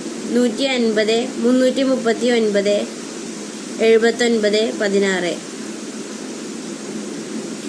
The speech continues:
ഒരു പൊറോട്ടക്കാരൻ, പൊറോട്ടക്കാരനെ ആവശ്യമുണ്ട്. കോൺടാക്ട് നമ്പർ തൊണ്ണൂറ്റേഴ് നൂറ്റി അൻപത്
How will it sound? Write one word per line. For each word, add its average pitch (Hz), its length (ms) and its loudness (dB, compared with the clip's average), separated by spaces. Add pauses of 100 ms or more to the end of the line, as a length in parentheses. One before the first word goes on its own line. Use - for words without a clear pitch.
(440)
ഒരു 254 140 2
പൊറോട്ടക്കാരൻ, 240 920 0 (1200)
പൊറോട്ടക്കാരനെ 233 720 2
ആവശ്യമുണ്ട്. 208 760 2 (440)
കോൺടാക്ട് 220 460 0
നമ്പർ 220 260 2
തൊണ്ണൂറ്റേഴ് 233 1000 2
നൂറ്റി 233 280 2
അൻപത് 214 680 2